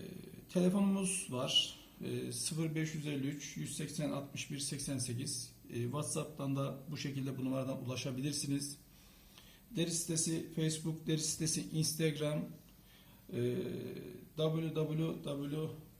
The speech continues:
deri sitesi nokta com web adresimiz. Oradan da, e, bize ulaşabilirsiniz. İade değişimi var mı? E, tabii ki kanuni hakların vermiş olduğu,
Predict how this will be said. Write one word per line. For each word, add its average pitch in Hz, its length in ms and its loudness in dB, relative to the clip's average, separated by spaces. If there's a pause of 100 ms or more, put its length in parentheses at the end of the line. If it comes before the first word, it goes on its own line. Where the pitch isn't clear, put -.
(180)
deri 156 160 2
sitesi 139 400 2
nokta 139 480 2
com 135 260 4 (220)
web 156 280 6
adresimiz. 156 760 0 (480)
Oradan 147 420 2
da, 143 280 0 (640)
e, 120 360 2
bize 135 180 0
ulaşabilirsiniz. 135 1000 0 (920)
İade 185 360 10
değişimi 190 460 8
var 190 160 12
mı? 143 320 6 (1000)
E, - 60 -6 (220)
tabii 190 240 4
ki 190 260 4 (400)
kanuni 185 600 10 (160)
hakların 170 600 4
vermiş 175 300 10 (140)
olduğu, 165 640 4